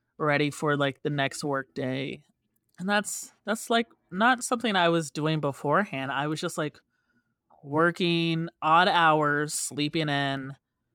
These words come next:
or staying up super late, going back into some college habits that was just, like, working into the night. And I was like, "I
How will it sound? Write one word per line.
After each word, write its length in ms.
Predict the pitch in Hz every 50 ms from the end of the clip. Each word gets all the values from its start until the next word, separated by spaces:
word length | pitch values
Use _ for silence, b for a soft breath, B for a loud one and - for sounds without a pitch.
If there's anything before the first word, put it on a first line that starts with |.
| _ _ _ _ _ _
or 340 | - 139 139 135 131 131 131
staying 440 | 127 - - - 135 139 147 156 156
up 180 | 156 156 - -
super 420 | - - - 160 151 - 170 160
late, 680 | 151 147 143 143 143 143 143 143 131 - - - - - _ _ _ _ _ _ _ _ _ _ _ _ _
going 300 | 175 170 170 170 170 170
back 260 | 175 160 160 170 -
into 280 | 180 170 - 175 165 151
some 520 | - - - - 160 156 151 147 147 147 - _
college 440 | - - 143 139 139 151 156 151 -
habits 500 | - 165 151 156 156 160 160 160 - -
that 200 | 156 139 123 131
was 160 | 147 139 -
just, 240 | - 151 143 - 156
like, 180 | 147 143 - - _
working 440 | 143 127 143 139 143 - - 151 147
into 260 | 143 143 - - 147
the 100 | 139 139
night. 520 | 139 131 123 123 135 156 185 - - - - _ _ _ _ _ _ _ _ _ _ _ _ _ _ _
And 100 | 170 165
I 100 | 165 165 165
was 140 | 156 -
like, 340 | 156 143 139 131 - - _ _ _ _ _ _ _ -
"I 840 | 117 131 165 180 185 190 190 190 190 190 190 190 190 190 196 190